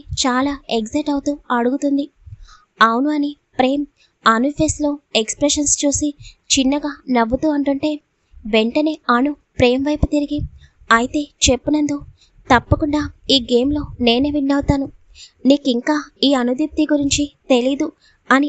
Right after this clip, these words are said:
అను అంటుంటే, "నాకు కూడా కావాల్సింది అదే కదా, నువ్వు డైవర్ట్ అవ్వాలి" అని ప్రేమ్ మనసులో అనుకుంటూ, "గేమ్ ఏంటంటే" అని ప్రేమ్ అను వైపుకు తిరిగి, "ఇప్పుడు నువ్వు నేను ఒకరికొకరు ఫేస్ ఎదురుగా పెట్టుకుని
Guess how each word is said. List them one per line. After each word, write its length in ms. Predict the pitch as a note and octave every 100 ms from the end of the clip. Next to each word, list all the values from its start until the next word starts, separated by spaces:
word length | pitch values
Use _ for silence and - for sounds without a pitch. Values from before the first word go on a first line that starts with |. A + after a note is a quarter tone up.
| -
అను 240 | A#3+ A#3+ C#4+
అంటుంటే, 400 | D4 C#4+ C#4 D4 C#4+ _ _ _ -
"నాకు 260 | A3+ A3 A3
కూడా 180 | D4
కావాల్సింది 600 | D4 C4+ C4 C#4+ C#4+ C#4 C#4 _ -
అదే 240 | A3+ B3
కదా, 260 | C#4+ D4 C#4+ C#4+ _ _ _ _
నువ్వు 200 | C4 C#4
డైవర్ట్ 440 | B3 A3 A#3+ C#4+ D4
అవ్వాలి" 300 | C4+ C#4 C#4+
అని 160 | C#4 C#4 - _ _ -
ప్రేమ్ 280 | B3+ C#4+ D4 - B3
మనసులో 460 | A3+ A#3 - D4
అనుకుంటూ, 400 | D4 C#4 C#4+ C4+ D4 - - - _ A3+
"గేమ్ 300 | A#3 B3 C#4+ -
ఏంటంటే" 460 | B3 B3+ D4 C#4+ D4
అని 200 | C#4+ C#4+ D4 _ _ _ _ -
ప్రేమ్ 260 | B3+ C#4 C#4+ - A#3+
అను 240 | A3+ C4
వైపుకు 360 | D4 D4 D4 D4
తిరిగి, 340 | C#4+ C#4 D4+ - - - - - -
"ఇప్పుడు 260 | C#4 D4
నువ్వు 260 | B3 G#3+ C4+
నేను 240 | D4+ D4 C#4+ _ -
ఒకరికొకరు 640 | A#3 A3 D4 D4 D4 D4 C#4+ _
ఫేస్ 280 | - B3 C#4 -
ఎదురుగా 340 | A#3+ A#3 C4+ D4+
పెట్టుకుని 480 | D4 C#4 C#4 C#4+